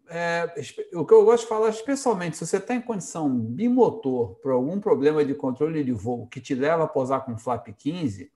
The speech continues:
tem que tomar muito cuidado, porque o avião tem potência em marcha lenta ali, normal, de um voo normal, sem o arrasto de um flap trinta quarenta. A chance de dar um flare e o avião flutuar e você comer pista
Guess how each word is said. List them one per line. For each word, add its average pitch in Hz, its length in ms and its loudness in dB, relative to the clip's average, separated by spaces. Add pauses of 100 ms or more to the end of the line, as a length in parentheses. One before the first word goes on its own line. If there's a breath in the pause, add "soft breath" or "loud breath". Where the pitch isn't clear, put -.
(580)
tem 240 140 4
que 240 80 -2
tomar 269 220 2
muito 269 260 0
cuidado, 220 520 2
porque 143 380 4
o 170 220 0
avião 208 300 0
tem 277 220 2
potência 180 580 -2
em - 20 -6
marcha 151 320 -2
lenta 131 380 -2
ali, 117 380 -4
normal, 139 540 2
de 131 80 0
um 131 80 2
voo 117 280 -4
normal, 165 420 0
sem 277 280 0
o 302 100 4
arrasto 202 420 0
de 233 60 -8
um 190 80 -6
flap 202 340 -6
trinta 202 300 -6
quarenta. 147 480 0 (500)
A 226 100 0
chance 220 360 -4
de 165 160 -4
dar 143 160 2
um 143 120 0
flare 135 420 -2
e - 20 2
o 131 40 2
avião 131 220 0
flutuar 135 480 -2
e 120 60 -2
você 147 160 0
comer 135 420 -2
pista 202 500 -8